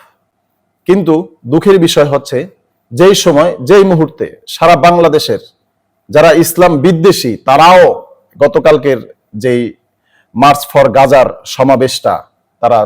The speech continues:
সম্পূর্ণভাবে নিরপেক্ষ অবস্থায় সুন্দরভাবে তারা সেটা ছেপেছেন এবং প্রকাশ করেছেন। কিন্তু এই ইনকিলাব পত্রিকা, আপনারা দেখতে পাচ্ছেন যে ইনকিলাব পত্রিকা তাদের ফ্রন্ট পেজে প্রথম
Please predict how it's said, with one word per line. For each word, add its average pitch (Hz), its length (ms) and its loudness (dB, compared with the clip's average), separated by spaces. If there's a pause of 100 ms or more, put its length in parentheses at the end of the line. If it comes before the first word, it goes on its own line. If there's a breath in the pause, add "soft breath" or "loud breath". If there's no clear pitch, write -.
(120)
সম্পূর্ণভাবে 139 640 -2 (240)
নিরপেক্ষ 185 420 2 (160)
অবস্থায় 147 400 -4 (120)
সুন্দরভাবে 147 560 -2 (440)
তারা 127 220 2
সেটা 127 180 0 (120)
ছেপেছেন 180 460 0 (140)
এবং 127 140 0 (160)
প্রকাশ 175 260 0 (100)
করেছেন। 117 340 -4 (140)
কিন্তু 214 320 -4 (760)
এই 147 140 2 (200)
ইনকিলাব 220 400 2 (120)
পত্রিকা, 165 500 -2 (1080)
আপনারা 131 320 -4
দেখতে 151 220 -6
পাচ্ছেন 151 280 -10 (800)
যে 135 80 -8 (180)
ইনকিলাব 180 340 -4 (100)
পত্রিকা 131 400 -8 (340)
তাদের 123 220 -8 (120)
ফ্রন্ট 196 360 0
পেজে 101 320 -8 (760)
প্রথম 196 300 -2